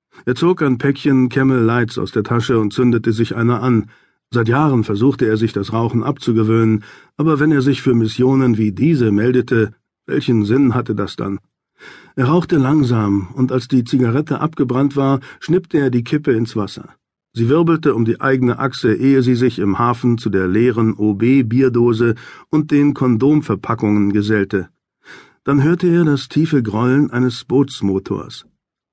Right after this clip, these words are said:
Incheon war ein Industriehafen, der etwa achtzig Kilometer westlich von Seoul und einige Kilometer südlich der demilitarisierten Zone lag, jenes fünf Kilometer breiten Streifens,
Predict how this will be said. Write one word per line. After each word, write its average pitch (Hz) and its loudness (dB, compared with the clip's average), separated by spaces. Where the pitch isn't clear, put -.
Incheon 131 2
war 127 0
ein 110 0
Industriehafen, 123 0
der 131 0
etwa 147 0
achtzig - -4
Kilometer 127 0
westlich 120 -2
von 110 0
Seoul 127 2
und 120 -2
einige 143 0
Kilometer 123 0
südlich 127 0
der 104 2
demilitarisierten 120 0
Zone 113 0
lag, 101 -2
jenes 131 2
fünf 170 -2
Kilometer 123 0
breiten 120 -2
Streifens, 117 -2